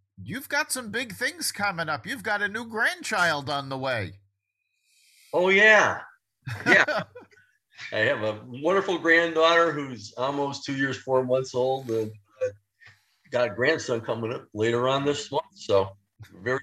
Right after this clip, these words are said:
Speaker 2: very excited about that. So, in fact, my, uh, son and daughter-in-law yesterday had a welcome. His name's going to be Luca.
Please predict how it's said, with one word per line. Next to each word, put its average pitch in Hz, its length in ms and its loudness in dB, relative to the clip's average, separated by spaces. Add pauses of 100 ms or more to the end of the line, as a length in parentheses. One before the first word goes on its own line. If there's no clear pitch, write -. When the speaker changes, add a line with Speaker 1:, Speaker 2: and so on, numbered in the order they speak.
Speaker 2:
very 127 160 2
excited 120 320 4
about 110 360 2
that. 90 260 0 (1160)
So, 85 360 -2
in - 640 -12
fact, 95 240 2
my, 107 200 6 (160)
uh, 95 120 6 (500)
son 139 300 4
and 117 160 4
daughter-in-law 120 480 8
yesterday 107 560 4
had 107 280 6
a 98 60 -2
welcome. 113 540 4
His 117 360 0
name's 120 240 4
going 110 200 0
to 110 80 -8
be 98 140 -6
Luca. - 500 -2